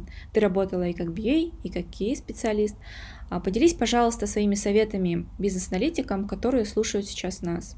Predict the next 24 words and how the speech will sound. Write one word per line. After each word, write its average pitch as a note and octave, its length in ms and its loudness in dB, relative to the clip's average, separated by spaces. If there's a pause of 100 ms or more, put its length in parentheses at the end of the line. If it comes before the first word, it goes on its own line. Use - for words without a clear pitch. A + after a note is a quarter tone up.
Потому F#3+ 200 -2
что G3+ 160 -2
очень F#3 260 -2
часто G#3+ 540 0 (420)
в - 60 -14
процессе G3+ 420 2
всей F3+ 220 0
работы A#3 600 2 (340)
иногда F#3+ 360 4
хочется G#3 760 0 (260)
сказать G3 440 2
бизнес-аналитикам: F3+ 840 -2
"Пожалуйста, G#3+ 580 4
вот G3 260 -4
делайте C#4 420 2
вот G3+ 100 -2
так, G3 220 -2
вот F#3+ 100 -2
так, C#4 300 0
учитывайте F#3 540 -2
вот F#3 120 -2
это, F#3+ 200 0
вот G#3+ 160 -4
это", E4 320 2